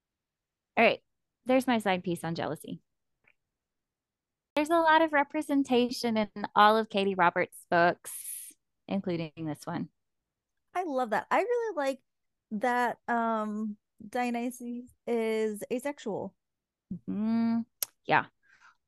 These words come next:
Speaker 1: We have that. We have lots of characters that are bi. We also have, like, size re-, representation. We have several people of color who are part of our character list.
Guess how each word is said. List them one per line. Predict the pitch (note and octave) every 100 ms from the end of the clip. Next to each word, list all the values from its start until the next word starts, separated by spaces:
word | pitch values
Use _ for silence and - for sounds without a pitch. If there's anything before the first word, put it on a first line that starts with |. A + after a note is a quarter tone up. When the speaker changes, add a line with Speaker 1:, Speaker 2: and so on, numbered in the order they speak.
| - G3+
Speaker 1:
We | G#3+
have | F#3+
that. | G#3+ B3+ -
We | A#3+
have | G#3+
lots | F#3 F3+ -
of | G#3+
characters | A3 G3+ G3+ F#3+ F#3+
that | F3
are | E3
bi. | E3 F3+ G3+ G#3 G#3 F#3+
We | G3
also | E3 F#3 - A#3+
have, | A3 G3 G3
like, | F3+ E3 D#3+ - - _ _ _ _ - -
size | A3 A3+ A#3 A#3 A#3 A#3
re-, | G#3 -
representation. | A3 A3+ A3+ A3+ A3 G#3+ - G#3 G3+ G3 F3+
We | F#3
have | E3
several | - E3+ F3 F#3 F3+
people | - F3 D#3+
of | -
color | C4 C4+ C4 B3+
who | B3+ A3+
are | A3+ A3 G#3+ G#3+ G#3+ G#3+ - _ _ _ -
part | A#3+ A#3+ -
of | A3 G#3+ -
our | G3 G#3 G#3 G#3 G3+ G3+ G3 _ -
character | - A#3 A#3 - A3
list. | G#3+ G#3+ G#3 - - - -